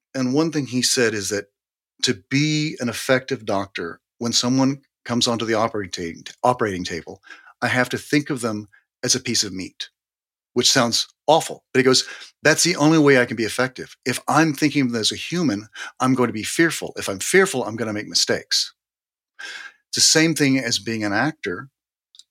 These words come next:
in terms of, I'm not gonna think of it as being a piece of meat, but I have to remove myself from the fear. I have to be,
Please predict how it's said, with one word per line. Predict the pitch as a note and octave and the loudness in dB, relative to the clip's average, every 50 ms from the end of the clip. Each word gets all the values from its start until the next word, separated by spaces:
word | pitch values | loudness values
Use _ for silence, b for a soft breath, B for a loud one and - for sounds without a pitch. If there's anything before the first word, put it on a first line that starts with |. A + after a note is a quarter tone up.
| _ _ _ - | _ _ _ -4
in | C#3 C3 A#2+ A2 | -2 -2 0 0
terms | - - C3 B2+ A#2 A2+ | -2 -2 0 0 0 0
of, | A#2 G#2+ - - | -2 -4 -2 0
I'm | B2 C3 | 2 4
not | B2+ A#2+ - | 4 4 2
gonna | A#2 G#2 G2+ | -2 -6 -4
think | - A#2+ G2+ | -4 -4 -4
of | G#2 F#2+ | -4 -6
it | G2 | -8
as | F#2 - | -10 -10
being | - G#2 F#2+ | -10 -10 -12
a | F#2 | -12
piece | E2 - A2 - - | -10 -8 -6 -6 -6
of | F2+ | -6
meat, | G#2 B2+ C3+ - - B B B B B B - | -4 -4 -4 -4 -6 B B B B B B -4
but | B2 B2 | -2 0
I | A#2 | 0
have | A#2 B2 - | 0 -2 -4
to | - A2+ | -4 -6
remove | G#2+ G#2 G2+ G#2 A2+ B2 A#2 A#2+ | -6 -6 -4 -4 -4 -4 -2 -2
myself | A#2 G#2+ - - A#2 G#2 G2 - | -2 -2 0 0 0 -2 -4 -4
from | - - G2+ G2 | -6 -8 -8 -10
the | G2+ G2 | -10 -10
fear. | - - A2 G#2 F2 - - - _ _ - | -10 -8 -8 -8 -8 -10 -12 -18 _ _ -12
I | A2 | -8
have | G2+ G#2+ G#2+ - | -6 -6 -6 -6
to | - G#2+ | -8 -8
be, | G2 A2 G#2+ G2+ G#2 G2 | -6 -6 -6 -6 -6 -8